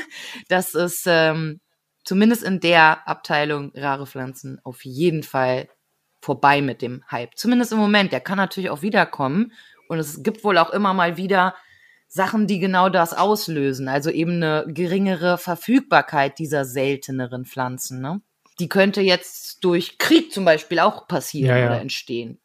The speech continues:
Speaker 1: Alles so Sachen,
Speaker 2: Wobei
Speaker 1: na klar.
Speaker 2: ich weiß gar nicht, ob's, also ob's jetzt so das, so das Ding ist, ähm,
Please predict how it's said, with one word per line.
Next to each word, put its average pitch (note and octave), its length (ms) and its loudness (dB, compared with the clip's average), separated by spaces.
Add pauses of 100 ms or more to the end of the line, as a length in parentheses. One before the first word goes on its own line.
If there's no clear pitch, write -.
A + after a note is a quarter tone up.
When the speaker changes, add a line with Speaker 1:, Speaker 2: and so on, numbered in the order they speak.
(280)
Speaker 1:
Alles E3 300 2
so C3+ 100 -6
Sachen, B2 260 -4
Speaker 2:
Wobei C#3 200 4
Speaker 1:
na D3 60 0
klar. F3+ 240 0
Speaker 2:
ich - 60 -14
weiß D#3 180 0
gar E3 80 4
nicht, D3 100 0
ob's, - 380 -6 (520)
also D3+ 360 2
ob's D#3+ 180 -6
jetzt D3+ 180 4
so D#3+ 140 4
das, D3+ 300 2
so D#3 320 -2
das D3 180 -2
Ding E3 220 2
ist, - 340 -6
ähm, D3 560 0